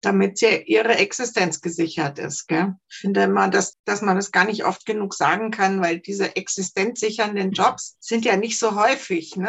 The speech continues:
Es gibt jede Menge Jobs, die als Dazuverdienerin funktionieren, aber nicht wirklich eigenständig existenzsichernd sind, ne? Weil wenn man da eine Wohnung in Salzburg bezahlen muss, dann muss man schon gescheit viel verdienen, damit man dann auch noch was zu essen hat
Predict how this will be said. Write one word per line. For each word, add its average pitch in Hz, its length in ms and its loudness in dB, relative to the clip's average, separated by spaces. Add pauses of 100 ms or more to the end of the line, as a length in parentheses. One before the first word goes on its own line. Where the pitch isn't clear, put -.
Es - 140 -10
gibt 208 180 -14
jede 247 220 -4
Menge 233 340 0
Jobs, 233 300 -2
die - 180 -6
als 180 300 -4 (140)
Dazuverdienerin 247 1500 0
funktionieren, 220 1040 2
aber 185 220 0
nicht 214 340 -8
wirklich 214 500 -4
eigenständig 175 760 0
existenzsichernd 165 1040 -4
sind, 139 380 -12
ne? 226 200 -4 (100)
Weil 185 260 6
wenn 190 120 6
man 190 160 6
da 185 100 6
eine 185 200 4
Wohnung 247 280 6
in 240 140 4
Salzburg 226 520 4
bezahlen 220 520 4
muss, 226 280 -2
dann 196 380 0
muss 202 260 -6
man 190 160 -2
schon 185 180 -6
gescheit 156 340 -2
viel 170 160 -2
verdienen, 202 580 -4
damit 196 340 -2
man 185 200 0
dann 170 200 2
auch 196 200 0
noch 185 200 -2
was 180 200 -4
zu - 100 -10
essen 156 400 -6
hat 147 140 -6